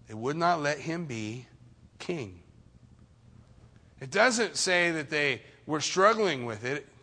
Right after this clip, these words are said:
They just would not incline their ear and made their neck stiff. "Don't care. I'm gonna do what's right in my heart."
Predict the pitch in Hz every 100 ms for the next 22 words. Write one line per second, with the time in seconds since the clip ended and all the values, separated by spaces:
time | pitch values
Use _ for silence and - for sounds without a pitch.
0 | - 151 170 180 175 - - - _ -
1 | 147 190 185 180 190 190 - 147 156 196
2 | 202 156 127 139 175 123 120 143 170 208
3 | 175 143 190 - 262 262 - - - -
4 | - _ - - - - - _ - -
5 | _ - 127 160 202 220 147 - - -
6 | - _ - - - - - - - -
7 | 107 117 165 202 165 131 139 135 123 135
8 | 131 131 127 120 117 120 131 127 104 92